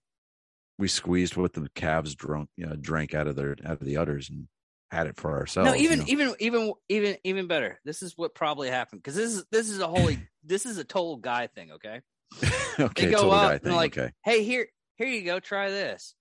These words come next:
Speaker 2: That's all it fucking took. You're like, "Oh,
Speaker 1: Oh,
Speaker 2: this is
Speaker 1: so you're
Speaker 2: pretty good.
Speaker 1: saying
Speaker 2: Where'd
Speaker 1: that
Speaker 2: you
Speaker 1: the
Speaker 2: get it
Speaker 1: first
Speaker 2: at?"
Speaker 1: guy to ever drink milk from a cow, not only was he into weird stuff, but,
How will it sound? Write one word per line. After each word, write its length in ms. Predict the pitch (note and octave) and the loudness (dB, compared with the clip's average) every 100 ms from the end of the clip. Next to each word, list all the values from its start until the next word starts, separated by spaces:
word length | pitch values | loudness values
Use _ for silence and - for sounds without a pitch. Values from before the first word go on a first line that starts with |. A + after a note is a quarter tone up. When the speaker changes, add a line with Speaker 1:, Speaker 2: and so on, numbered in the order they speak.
| _ _ - | _ _ 0
Speaker 2:
That's 260 | G3+ G#3 | 0 2
all 180 | A3 G3 | 2 2
it 100 | D3+ | 0
fucking 360 | - D3+ D3 A#2+ | -8 -14 -14 -12
took. 180 | B2 - | -10 -10
You're 160 | C#3+ C#3+ | -2 2
like, 160 | C3 - _ _ _ _ _ _ _ _ C4 | 2 -2 _ _ _ _ _ _ _ _ 0
"Oh, 80 | E4+ | 4
Speaker 1:
Oh, 40 | B2+ | 4
Speaker 2:
this 100 | - | 4
is 40 | |
Speaker 1:
so 60 | B2 | 4
you're 60 | D#3 | 6
Speaker 2:
pretty 40 | - | 6
good. 20 | |
Speaker 1:
saying 140 | D#3 C#3+ | 6 6
Speaker 2:
Where'd 120 | C3 | 4
Speaker 1:
that 60 | B2 | 2
Speaker 2:
you 40 | |
Speaker 1:
the 60 | A#2 | 0
Speaker 2:
get 60 | |
it 40 | - | 4
Speaker 1:
first 200 | D3 A2 | 4 4
Speaker 2:
at?" 60 | C#3 | 4
Speaker 1:
guy 260 | B2 A#2 | 4 4
to 180 | G#2 G#2 | 2 0
ever 220 | G#2+ G2+ | 0 0
drink 320 | F#2 G#2 G2 | 0 -2 -2
milk 240 | F#2+ F#2+ - | -2 -2 -4
from 160 | F2+ | -8
a 60 | E2+ | -8
cow, 540 | - G2 F#2 D#2+ D2 - _ _ _ _ _ _ _ - | -6 -2 0 0 -4 -8 _ _ _ _ _ _ _ -2
not 160 | A#2+ | 0
only 160 | D3+ C3+ | 2 2
was 260 | A2+ G2+ - | 2 0 -4
he 80 | G2 | -4
into 160 | F2 | -4
weird 360 | D#2 F2 G#2 G#2 | -2 -2 -2 -4
stuff, 300 | - D#2+ C#2+ - | -8 -8 -8 -6
but, 220 | E2+ | -4